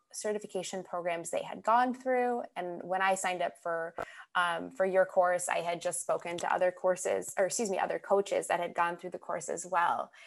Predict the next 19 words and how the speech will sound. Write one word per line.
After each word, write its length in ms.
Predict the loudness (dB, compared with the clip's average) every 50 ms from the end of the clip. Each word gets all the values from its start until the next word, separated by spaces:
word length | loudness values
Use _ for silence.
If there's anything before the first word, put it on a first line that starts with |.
| -20 -20 -20 -20 -16 _ 4 6
And 480 | 8 8 8 8 6 4 2 0 2
they 100 | 2 4
said 180 | 6 6 6 6
it 120 | 6 2
really 300 | 2 2 4 4 4 6 6
opened 400 | 6 6 6 2 0 0 -2 -4 _ 0
up 180 | 0 0 2 4
their 240 | 4 6 6 6 6
eyes 520 | 6 8 8 8 6 4 4 0 -6 -8 -8
to 220 | -8 -4 2 4
a 100 | 4 4
new 320 | 4 2 2 2 2 2 0
perspective 680 | 0 -2 -2 0 2 2 2 2 2 2 2 2 2
on 200 | 2 0 -2 -2
coaching, 560 | -4 -2 -2 -2 -2 -2 -2 -4 -4 -4 -8 -10 _ _ _ _ _
not 200 | 4 4 4 4
just 180 | 4 -4 -2 2
from 140 | 2 4 4
a 160 | 4 2